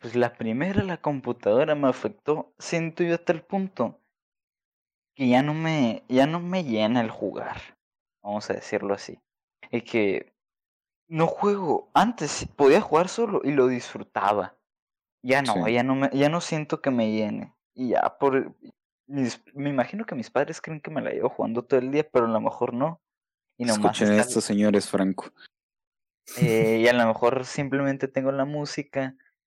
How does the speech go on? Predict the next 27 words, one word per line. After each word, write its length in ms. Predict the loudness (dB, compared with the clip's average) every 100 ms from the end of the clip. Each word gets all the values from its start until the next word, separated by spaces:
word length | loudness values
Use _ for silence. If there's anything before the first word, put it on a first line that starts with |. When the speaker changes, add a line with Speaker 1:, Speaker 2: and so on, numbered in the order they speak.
| -20 -20 -20 -4
Speaker 1:
o 80 | -4
estoy 220 | 0 2
viendo 220 | 2 0
un 100 | 0
video, 440 | 2 4 2 0 2
o 120 | 0
estoy 260 | 2 -2 0
platicando 680 | 0 0 -2 -2 0 0
con 180 | 0 -2 -2
mis 180 | -6
amigos, 400 | -8 -6 -6 -8
como 240 | -4 -2 2
ahorita. 480 | 2 0 -6 -12 -12 _ _ _ _ _ _ _ _ _ _ _ _ _ _ _ -2
Speaker 2:
Sí. 120 | 2
Speaker 1:
Y 360 | 4 4 2 -2
c-, 140 | -8 -8
creo 180 | -4 -2
que 200 | 0 -2
sí, 280 | -2 -6 0
llegó 220 | 0 2
ese 160 | 0 -4
punto 380 | -2 -2 0 -2
en 120 | 0
el 200 | -2 -2
que, 580 | -4 0 2 2 -2 -10 _ _ _ _
eh, 300 | -4 -2 0
jugar 720 | 2 2 4 4 2 -4 -14